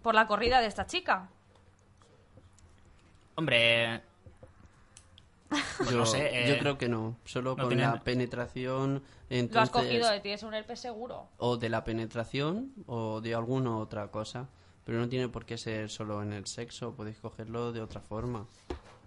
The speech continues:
Speaker 1: Entonces tienes que tener mucho cuidado, ¿vale? Y sí que es verdad que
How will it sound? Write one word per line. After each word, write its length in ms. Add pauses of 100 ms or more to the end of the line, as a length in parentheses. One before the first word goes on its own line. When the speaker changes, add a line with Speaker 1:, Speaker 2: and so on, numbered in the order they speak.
(920)
Speaker 1:
Entonces 320
tienes 160
que 80
tener 200
mucho 240
cuidado, 420
¿vale? 380
Y 220
sí 200
que 120
es 60
verdad 240
que 180